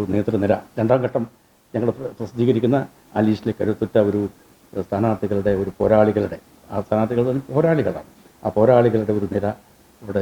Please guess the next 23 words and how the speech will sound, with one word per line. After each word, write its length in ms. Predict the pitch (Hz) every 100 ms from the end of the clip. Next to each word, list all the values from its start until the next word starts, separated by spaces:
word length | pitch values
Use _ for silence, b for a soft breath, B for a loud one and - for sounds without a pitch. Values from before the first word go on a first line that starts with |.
| 92
സന്നിഹിതരായിട്ടുണ്ട്. 680 | 95 113 104 101 101 98 107
എല്ലാവർക്കും 440 | 107 123 127 135 117 - _ _ 117
നിങ്ങളുടേതായിട്ടുള്ള 680 | 120 147 151 147 139 139 131
ഒരു 80 | 123
ആശീർവാദം 480 | 113 127 123 123 117 113
കൂടി 160 | 110 110 - _ _ 104
മാധ്യമപ്രവർത്തകരുടെ 840 | 113 120 120 113 110 110 113 107 -
ഭാഗത്തുണ്ടാകണം 640 | 104 101 98 101 107 110 120 - _ -
എന്ന് 120 | 113 107
വിനയപൂർവ്വം 560 | 104 107 117 123 139 156 -
അഭ്യർത്ഥിച്ചുകൊണ്ട് 680 | 101 107 113 113 101 101 107 - _ _ _ _ _ _ -
ഈ 100 | 101 98
സ്ഥാനാർത്ഥി 420 | - 104 113 110 117
പട്ടിക 240 | 101 107 101 104 - - 131 _ _ _ -
അത് 80 | - 104
പ്രസിദ്ധീകരിക്കാൻ 520 | - 127 120 104 98 95
വേണ്ടി, 200 | 98 92 90 - _ _ _
ഏഹ്, 120 | 95 98
നമ്മുടെ 200 | 92 92
വിനോദൻ 260 | 95 98 98
മാസ്റ്ററെ, 320 | 98 95 - 92 - _ _ _ _ _ -
ഏഹ്, 220 | 90 85 - _ _ _ _
ഞാൻ 100 | 92